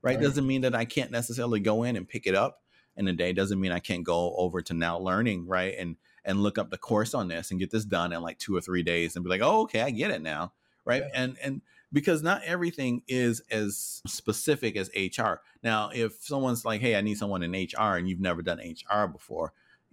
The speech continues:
Speaker 1: yeah, I don't know about that one. Right. And that's only because that the vertical of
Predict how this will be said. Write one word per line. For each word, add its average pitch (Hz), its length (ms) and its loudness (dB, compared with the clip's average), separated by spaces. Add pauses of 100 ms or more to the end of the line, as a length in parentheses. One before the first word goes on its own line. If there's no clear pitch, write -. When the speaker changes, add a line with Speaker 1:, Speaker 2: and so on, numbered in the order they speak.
(140)
Speaker 1:
yeah, 170 880 4
I 107 80 2
don't 123 160 4
know 131 100 4
about 92 240 0
that - 140 -8
one. - 100 -20 (200)
Right. 131 180 2
And 131 140 2
that's 151 180 2
only 196 180 4
because 123 380 2
that 113 120 0
the 107 80 2
vertical 143 440 4
of 92 100 0